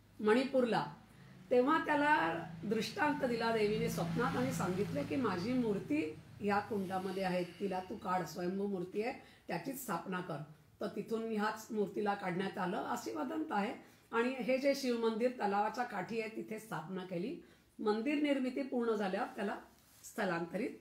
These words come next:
करण्यात आलं, अशा या मंदिराची ही आख्यायिका आहे. बरं, आता मंदिराच्या मागे खूप मोठं garden,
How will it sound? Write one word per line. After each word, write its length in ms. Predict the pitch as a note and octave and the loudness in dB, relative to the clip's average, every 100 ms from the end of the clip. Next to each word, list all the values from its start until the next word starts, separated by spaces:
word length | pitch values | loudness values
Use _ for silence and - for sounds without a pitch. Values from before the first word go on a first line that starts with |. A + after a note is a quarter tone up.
| - _ - | -20 _ -4
करण्यात 580 | E3+ E3 E3 G3 - E3 | -2 -2 -4 -6 -10 -8
आलं, 200 | D3+ E3+ - - _ - | -4 -6 -8 -20 _ -8
अशा 260 | G3 A#3 A3+ - | -6 -4 -8 -6
या 100 | G#3 | -4
मंदिराची 540 | F3+ F3 F3+ F3+ - D4 - - - G#3 | -2 -2 -2 -4 -2 -6 -6 -16 -10 -4
ही 160 | A3 | -4
आख्यायिका 600 | A3+ D#3+ - G3 F3+ - | -4 -8 -2 0 0 -2
आहे. 200 | E3+ E3 E3 - - - - | -2 -2 -4 -10 -20 -20 -8
बरं, 180 | A3 A#3 | -2 2
आता 380 | A#3 A#3 C#4 D4 - - - _ _ _ _ C#4 | 2 4 4 4 -2 -18 -20 _ _ _ _ 2
मंदिराच्या 960 | A#3+ A3+ A3+ C4+ D4+ D4+ D4 D4 D4+ C#4+ | 6 6 4 2 2 2 0 0 2 4
मागे 320 | C#4 A3+ C#4 C#4 | 4 4 2 2
खूप 180 | E4 | -2
मोठं 300 | D4 B3 C#4+ | -2 -2 0
garden, 440 | B3 A3+ A3 B3 | 2 2 4 2